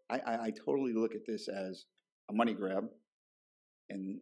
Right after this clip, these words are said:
you know, using the, uh, school safety as, as the, uh, the cry for help. You know, if we were really concerned about this and this is a problem, then let's just put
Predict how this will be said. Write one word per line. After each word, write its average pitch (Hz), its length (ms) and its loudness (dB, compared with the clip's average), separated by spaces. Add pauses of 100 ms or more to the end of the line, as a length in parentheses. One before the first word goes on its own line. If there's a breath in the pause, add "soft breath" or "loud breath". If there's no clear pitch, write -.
(380)
you 104 120 -4
know, 98 280 -2
using 98 380 -4
the, 95 320 -2
uh, 92 40 -6
school 107 300 -4
safety 110 480 0
as, 87 220 -8
as 87 140 -16
the, 90 160 -6
uh, 90 200 -10
the 85 60 -10
cry 98 280 0
for 92 100 -10
help. 98 240 -4 (1160)
You 101 60 -6
know, 101 80 -4
if 98 60 -8
we 107 80 2
were 104 80 2
really 127 280 8
concerned 123 440 0
about 120 240 2
this 123 220 -2
and 101 100 -2
this - 120 -6
is 104 160 -2
a 110 40 0
problem, 110 480 -2 (580)
then 101 380 -2
let's - 160 -8
just - 240 -14
put 101 180 0